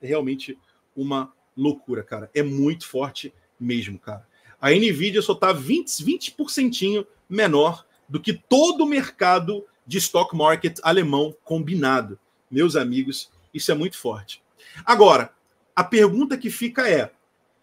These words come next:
beleza, Yuri, top, subiu, mas e aí? Chegou no topo? Vai cair agora?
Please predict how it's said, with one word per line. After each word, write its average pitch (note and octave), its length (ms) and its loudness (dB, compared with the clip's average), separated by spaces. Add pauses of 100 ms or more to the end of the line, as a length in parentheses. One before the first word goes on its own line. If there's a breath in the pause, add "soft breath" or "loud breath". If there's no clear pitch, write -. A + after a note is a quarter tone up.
(260)
beleza, G#3 440 8
Yuri, A2+ 280 -2 (540)
top, A3+ 520 2 (220)
subiu, F#3 800 -2 (280)
mas D#3 300 -4
e C4+ 80 -2
aí? E3 340 -2 (1080)
Chegou D3+ 400 -2
no E3 140 -2
topo? G3 420 4 (240)
Vai D#3 320 0
cair D#3+ 300 -2
agora? C3 560 0